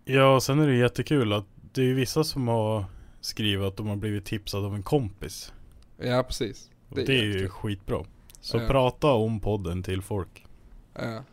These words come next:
Speaker 1: Och var inte svenskar och inte våga posta i gruppen. Jävlar vad seg ni är.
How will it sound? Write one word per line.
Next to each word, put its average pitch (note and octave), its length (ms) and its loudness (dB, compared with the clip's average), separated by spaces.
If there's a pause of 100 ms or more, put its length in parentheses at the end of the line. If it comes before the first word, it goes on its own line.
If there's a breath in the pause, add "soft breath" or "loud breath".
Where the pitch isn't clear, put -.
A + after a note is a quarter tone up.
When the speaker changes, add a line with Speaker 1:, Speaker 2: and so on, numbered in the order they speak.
(1300 loud breath)
Speaker 1:
Och - 480 8
var B2+ 320 8
inte A2+ 280 0
svenskar A2+ 680 0
och G2+ 140 2
inte G2 280 -2
våga F#2+ 220 0
posta G#2 440 -4
i G2+ 40 -4
gruppen. F#2 520 -6
Jävlar G#2 380 0
vad D#2 120 -6
seg F#2+ 340 -6
ni F#2+ 100 -8
är. F2 120 -8